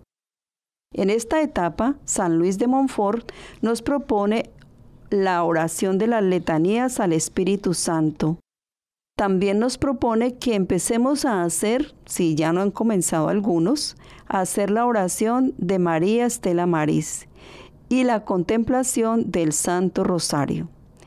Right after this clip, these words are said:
Ya no vamos a hacer el rosario a la carrera, ni nos va a parecer que qué cosa tan larga, que qué aburridor, que qué repetición de la repetidera. A estas alturas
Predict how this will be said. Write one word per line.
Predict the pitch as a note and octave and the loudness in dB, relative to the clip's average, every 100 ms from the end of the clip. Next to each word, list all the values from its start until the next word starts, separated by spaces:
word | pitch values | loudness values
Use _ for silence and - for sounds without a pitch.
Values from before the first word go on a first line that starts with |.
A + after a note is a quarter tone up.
| - - - | -20 -20 -6
Ya | F#3 E3+ G#3+ A#3+ | -2 0 2 2
no | A#3+ A#3+ | 2 2
vamos | A#3 A3+ A#3+ | 2 2 2
a | A#3+ | 0
hacer | G#3 F3 | 0 0
el | E3+ | 2
rosario | A3+ G3+ - E3 F3 | 0 0 0 0 2
a | |
la | G3+ G#3 | 0 0
carrera, | - D#3 E3 G3 A3 A#3 A#3 | -2 0 2 2 2 2 2
ni | A3 | 2
nos | F#3 E3+ | 2 2
va | E3 | 0
a | D#3+ | -2
parecer | G3 G3+ - E3 - | 0 0 0 -2 -2
que | E3 | -4
qué | G3 F3 | -2 -2
cosa | F#3+ F#3 F#3+ | -2 -2 -2
tan | F3+ D#3+ D#3 | 0 2 2
larga, | E3 G3+ G#3 G#3 G#3+ | 2 2 2 0 -2
que | F#3+ | -4
qué | - E3 | -2 0
aburridor, | D#3 E3+ F#3 F3 D#3 F3 G#3 A3 | 2 2 2 2 2 2 2 0
que | A3 F#3 | -2 -2
qué | E3 | -2
repetición | E3+ F3 G3 F#3+ E3 E3 D#3 | -2 -2 -2 0 0 0 2
de | E3 | 2
la | F#3+ | 2
repetidera. | F3+ E3 E3 - D#3 D#3 D#3+ D#3+ - - - - - - - | 0 0 -2 0 2 2 2 0 -4 -14 -20 -20 -20 -16 -4
A | F3 | 0
estas | F3 A3+ - D4 | 0 0 0 0
alturas | D4 G3+ - A3 B3+ D4+ D#4+ - | 0 0 0 0 2 2 0 -4